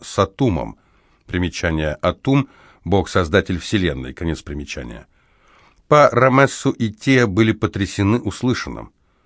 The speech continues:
«Твой брат-принц посещает Седьем Атона в третий, двенадцатый и двадцать первый день каждого месяца», добавил Мипет.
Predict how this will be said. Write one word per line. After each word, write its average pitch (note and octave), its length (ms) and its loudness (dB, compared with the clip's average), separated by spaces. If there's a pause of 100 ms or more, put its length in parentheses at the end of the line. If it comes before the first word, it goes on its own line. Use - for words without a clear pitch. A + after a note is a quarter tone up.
(680)
«Твой A#2 260 2
брат-принц A#2+ 800 2
посещает A#2 760 0
Седьем A2+ 640 2
Атона A2 600 2 (420)
в - 160 -20
третий, A#2 640 0 (460)
двенадцатый A2 720 2
и F2+ 260 -4
двадцать F#2+ 500 0
первый G#2 300 4
день G#2+ 240 2
каждого G2+ 420 2
месяца», F2+ 460 0
добавил E2 500 2
Мипет. F2 840 -2